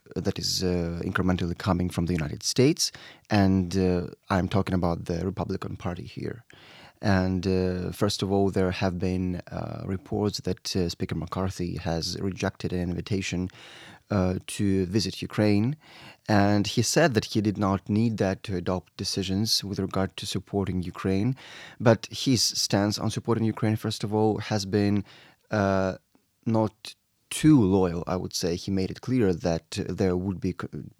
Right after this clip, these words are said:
much control and there would be much consideration on what things can and cannot go to, to Ukraine. So that's the first. But secondly, uh, of course, it sh-, it, it would have been such a, um,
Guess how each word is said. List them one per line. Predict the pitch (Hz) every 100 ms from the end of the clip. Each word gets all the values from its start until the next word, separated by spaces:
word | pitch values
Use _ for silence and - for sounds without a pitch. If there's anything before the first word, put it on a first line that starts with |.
| -
much | - 87 92 95 -
control | - 92 101 101 -
and | 90
there | 92
would | 90 87
be | 87
much | 87 -
consideration | 80 - 98 104 95 -
on | 92
what | 90 -
things | 95 90 - - - - _ _
can | - 98 95
and | 95 -
cannot | 90 98 95
go | 90 87
to, | - -
to | - 87
Ukraine. | 85 - 76 - - - -
So | 104
that's | 110 -
the | 104
first. | - - -
But | -
secondly, | 127 123 107 101 107 98 - - _ -
uh, | 104 -
of | -
course, | - 117 107 - - _ _
it | 117 98
sh-, | - -
it, | 110 -
it | 110
would | 151
have | 123 117 95
been | 117 113
such | 117 107 -
a, | 101 101 101 - - - _ _
um, | 95 95 92 87 80 78 - -